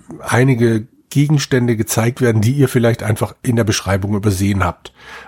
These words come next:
Oder wo ihr nicht auf die Idee gekommen wärt, wie heißt denn das blöde Ding? Dafür ist es ganz gut. Ansonsten nimmt es wahnsinnig viel Platz für den Text weg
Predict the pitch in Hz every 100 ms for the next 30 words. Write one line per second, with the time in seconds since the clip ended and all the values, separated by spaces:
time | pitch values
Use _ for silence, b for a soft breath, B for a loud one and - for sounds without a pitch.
0 | B 120 127 113 117 120 117 - 113 110
1 | - 110 113 123 123 117 104 104 101 95
2 | 110 131 107 92 - 104 92 92 87 85
3 | - B B B B B B B _ _
4 | 117 147 151 120 110 104 98 95 - 170
5 | 214 - B B B - 107 113 147 -
6 | 123 123 123 110 110 135 127 123 - 113
7 | - 104 - 104 101 92 - 151 - -
8 | 147 185 -